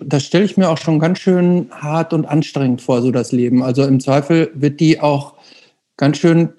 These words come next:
gerudert haben, zumindest innerlich so mit euch über die Runden zu kommen. Habt ihr das irgendwie gemerkt, dass, dass das Leben für eure Mutter vielleicht ein bisschen schwerer war als für andere Familien, oder k-, kam das bei euch nicht an?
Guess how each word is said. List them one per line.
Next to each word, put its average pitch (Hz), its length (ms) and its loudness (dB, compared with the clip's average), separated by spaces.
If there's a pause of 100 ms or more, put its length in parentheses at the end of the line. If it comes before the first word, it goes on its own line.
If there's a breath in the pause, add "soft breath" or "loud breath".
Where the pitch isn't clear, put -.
(140)
gerudert 160 500 4
haben, 165 340 2
zumindest 156 480 2
innerlich 165 800 0 (260)
so 156 480 0
mit 156 240 0
euch 147 200 0
über 151 160 2
die 151 80 6
Runden 156 280 2
zu - 140 -2
kommen. 123 420 0 (520 soft breath)
Habt 127 200 -6
ihr 170 80 4
das 170 160 2
irgendwie 170 320 2
gemerkt, 139 840 2
dass, - 500 -2 (260)
dass 160 180 0
das 151 180 -2
Leben 156 320 2
für 165 100 0
eure 147 220 2
Mutter 156 380 2 (280)
vielleicht 151 320 0
ein 156 60 4
bisschen 139 260 0
schwerer 143 380 0
war 175 140 0
als 170 180 -2
für 175 100 -2
andere 170 260 0
Familien, 196 540 2
oder 165 380 0 (560 soft breath)
k-, - 180 -16
kam 147 240 0
das 143 160 0
bei 156 80 0
euch 135 220 0
nicht 120 200 -4
an? 104 260 -14